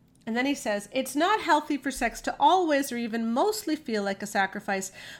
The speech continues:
but it is also not healthy for a spouse to think sex should never feel like a sacrifice."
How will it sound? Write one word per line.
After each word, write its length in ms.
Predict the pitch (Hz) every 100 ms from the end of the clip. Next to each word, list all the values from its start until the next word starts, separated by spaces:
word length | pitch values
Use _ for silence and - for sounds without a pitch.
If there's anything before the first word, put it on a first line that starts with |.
| -
but 160 | 277 311
it 100 | 320
is 120 | 359
also 320 | 392 494 - 494
not 200 | 370 285
healthy 320 | 269 262 262
for 140 | 254 233
a 60 |
spouse 340 | 240 - 208 214
to 100 | 226
think 240 | 220 196
sex 300 | - 196 - -
should 200 | 294 311
never 480 | 359 339 277 -
feel 340 | - 208 190 -
like 200 | 190 -
a 40 | 180
sacrifice." 760 | - - 170 - - - -